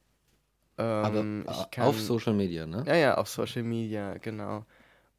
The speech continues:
Speaker 2: Oder, ähm, bei YouTube mitunter auch, also würde ich jetzt einfach dazu zählen.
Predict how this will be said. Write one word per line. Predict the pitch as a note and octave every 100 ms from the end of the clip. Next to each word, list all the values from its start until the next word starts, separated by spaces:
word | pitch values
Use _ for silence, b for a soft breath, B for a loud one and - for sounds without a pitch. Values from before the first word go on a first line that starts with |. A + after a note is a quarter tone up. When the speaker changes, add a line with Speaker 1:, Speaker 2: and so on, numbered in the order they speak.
| -
Speaker 2:
Oder, | A2+ A2+ A2 A2 A2 G#2+ G#2 G#2 G2+ G#2 G2+ G#2 G#2 - G#2
ähm, | G#2+ G#2 G2+ G2+ G#2 G#2
bei | F2+
YouTube | G#2 B2 - B2+ - - _ -
mitunter | A#2 - A2 G#2 C2
auch, | G2 -
also | A2+ G2
würde | G2 G2
ich |
jetzt | F#2 -
einfach | F2+ F#2+
dazu | - G2+ - A#2
zählen. | - B2 A#2 A#2